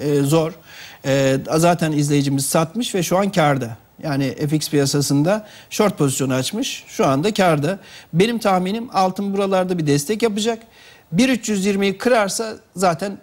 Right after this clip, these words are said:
izleyici de altını olan da satabilir. Hani T L bazında konuşmuyorum. Ons bazında konuşuyorum. Bu seviyeden itibaren özellikle bin üç yüz elli, bin üç yüz altmışa doğru bir hareket olduğunda F X piyasasında long pozisyon açılarak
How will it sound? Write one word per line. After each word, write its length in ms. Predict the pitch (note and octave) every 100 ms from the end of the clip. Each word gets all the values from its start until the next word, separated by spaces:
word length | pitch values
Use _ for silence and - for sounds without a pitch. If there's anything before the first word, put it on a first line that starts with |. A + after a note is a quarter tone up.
| -
izleyici 440 | E3+ F3 E3+ E3
de 100 | B2+
altını 360 | D#3 D#3 E3 E3
olan 280 | D#3+ D#3+
da 120 | D#3 B2+
satabilir. 640 | C#3 C3 C3+ D3 A#3 - C3+
Hani 260 | D#3 D3 C3
T 200 | D#3 E3
L 140 | E3
bazında 280 | D#3 D#3+ D#3
konuşmuyorum. 580 | D#3+ E3 D3 C3 G3 G#3 - _ -
Ons 300 | E3 E3 D3+
bazında 340 | C3 A#2+ B2
konuşuyorum. 560 | B2 B2 B2 C3 E3+ G#3+ - - - - - - _ - -
Bu 340 | C3 C#3+ E3+ A3+
seviyeden 420 | A3+ G#3 F3+ F3
itibaren 520 | E3 D#3+ D#3 C#3 C#3+
özellikle 540 | E3+ F3+ G3 G3+ F#3+ F3
bin 80 |
üç 200 | G3 F#3+
yüz 100 | F3+
elli, 300 | E3+ D#3+ D3+
bin 80 | E3
üç 220 | G3 F#3+
yüz 60 | F3+
altmışa 440 | F3+ F3 F3+ G#3
doğru 240 | F3+ E3 E3+
bir 60 |
hareket 420 | E3 E3 D#3+ E3 F3
olduğunda 580 | F3 D#3 D3 G3 A#3+ - - - - _ -
F 200 | E3 G#3
X 140 | F#3+
piyasasında 840 | F#3+ F3+ D#3+ D#3 D#3 D3 C3+ B2+ - _ _ - D3+
long 220 | F3+ F3+
pozisyon 380 | F3+ E3 D3+ D3+
açılarak 720 | D#3+ D#3 G#3 G3+ F#3 G3+ -